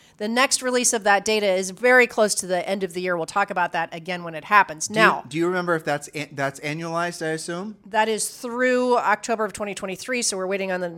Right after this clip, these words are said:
Speaker 1: last two months to come in as stats. So
Speaker 2: So
Speaker 1: it'll be more than what I just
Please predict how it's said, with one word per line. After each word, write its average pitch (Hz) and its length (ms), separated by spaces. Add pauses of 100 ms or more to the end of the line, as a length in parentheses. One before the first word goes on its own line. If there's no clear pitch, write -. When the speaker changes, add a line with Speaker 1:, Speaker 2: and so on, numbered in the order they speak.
Speaker 1:
last 185 300
two 190 120
months 175 240
to 170 100
come 170 180
in 160 200
as 160 200
stats. - 540 (100)
So - 540
Speaker 2:
So 240 60
Speaker 1:
it'll 247 120
be 262 140
more 262 240
than 214 120
what 190 120
I 180 80
just 175 260